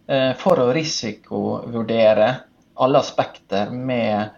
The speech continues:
produksjon av de varene vi, vi, vi kjøper fra Asia, ehm, på alle områder. Og da er det helt klart for oss at det der er litt forskjellige risikoer knyttet til de forskjellige landene. De forskjellige landene vi handler fra: Kina,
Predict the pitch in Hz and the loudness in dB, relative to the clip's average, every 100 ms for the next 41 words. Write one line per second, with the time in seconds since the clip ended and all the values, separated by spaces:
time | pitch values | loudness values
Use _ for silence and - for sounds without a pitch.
0 | - 127 120 - - 135 110 107 113 120 | -10 -8 -6 -8 -8 -6 -4 -4 -4 -2
1 | 104 110 117 107 104 107 110 113 113 117 | -2 -2 -2 -4 -4 -6 -6 -8 -8 -8
2 | 113 107 110 123 110 98 107 - - 104 | -6 -6 -6 -6 -4 -4 -4 -6 -8 -10
3 | - - - - 123 123 127 120 127 131 | -18 -20 -14 -4 -2 0 0 -2 -4 -8
4 | 127 - - 143 165 - 131 127 113 - | -8 -4 0 2 2 2 2 0 0 -4
5 | - 156 170 185 175 170 147 135 131 135 | -6 -4 2 2 2 2 2 2 2 0
6 | 160 - 185 160 - 117 117 131 - 143 | -2 -2 0 0 -2 -6 -4 -6 -2 0
7 | 139 143 147 147 131 - _ _ _ _ | 2 2 4 4 2 -2 _ _ _ _
8 | _ - 147 180 - 120 180 156 123 113 | _ -6 -2 -2 -4 0 2 2 2 0
9 | 120 - - - _ 131 147 165 - 113 | -2 -6 -20 -20 _ 0 0 0 -2 2
10 | 110 143 - 151 143 - 160 143 - 127 | 4 4 0 -4 -4 0 -2 -2 -4 -6
11 | 123 - 139 170 135 117 147 143 101 98 | -6 -4 -2 0 0 0 0 -2 -4 -6
12 | 196 147 147 - - 131 143 131 117 104 | -8 -10 -6 -2 -2 0 0 0 -2 -2
13 | 117 131 127 120 117 - 151 131 117 123 | -4 -4 -4 -4 -2 -4 -4 -2 0 -2